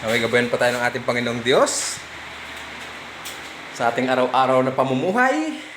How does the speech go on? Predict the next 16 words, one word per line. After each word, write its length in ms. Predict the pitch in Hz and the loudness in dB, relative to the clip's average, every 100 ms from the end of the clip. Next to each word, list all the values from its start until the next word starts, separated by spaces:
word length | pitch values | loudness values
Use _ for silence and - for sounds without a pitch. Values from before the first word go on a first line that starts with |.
| - - - - - - - - - - - - | -16 -16 -16 -14 -14 -14 -16 -14 -14 -14 -14 -10
At 160 | 110 127 | -4 0
dalangin 320 | 131 143 143 | 2 4 2
ko 80 | 139 | -2
sa 80 | |
inyo, 320 | 139 131 127 120 | -2 0 0 0
huwag 160 | 113 | 0
kayong 160 | 120 127 | 2 4
magkasakit. 640 | 127 117 110 107 107 101 - - - - - - - - - - - - 98 | 2 0 -2 -4 -4 -8 -10 -14 -16 -16 -16 -16 -16 -16 -16 -16 -16 -10 -6
Yan, 160 | 98 87 85 | -6 -6 -8
no? 80 | 95 | -6
Ito 1200 | 85 - - - - - - - - - - 104 | -8 -10 -16 -16 -16 -16 -16 -16 -16 -12 -6 -4
ang 40 | 104 | 2
kwarto 400 | 110 - 117 147 - - - | 2 2 0 0 -4 -10 -8
ng 160 | 101 95 | -4 0
aking 320 | 110 113 107 | -2 -2 -2
foreman, 400 | 143 151 165 | 2 4 2